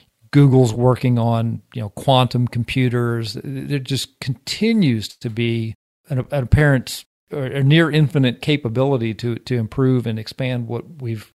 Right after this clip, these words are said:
we've got with computing power. And obviously, going back to the medicine, personalized medicine with the genome mapping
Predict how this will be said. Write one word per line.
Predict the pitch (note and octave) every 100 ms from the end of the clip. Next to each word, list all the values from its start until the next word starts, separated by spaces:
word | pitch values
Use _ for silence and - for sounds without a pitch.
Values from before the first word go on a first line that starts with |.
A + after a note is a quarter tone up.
| _ -
we've | A#2+
got | B2
with | A2+ -
computing | A2+ - C3+ C3
power. | B2 B2+ B2 A#2+ A#2+ - _
And | - C3
obviously, | B2+ - C3 B2
going | - C3+ B2+
back | B2
to | A#2+
the | A#2
medicine, | A#2 A#2+ A#2+ B2 A2+
personalized | - D#3 - B2+ B2 A#2
medicine | B2+ B2 A#2+ - B2 A#2+
with | A2+ A2 -
the | A2+ A2+ A#2 -
genome | D3+ D#3 D3 C#3+ C3+
mapping | C3 C3+ C3 C3+ C3 C3 B2+ A#2+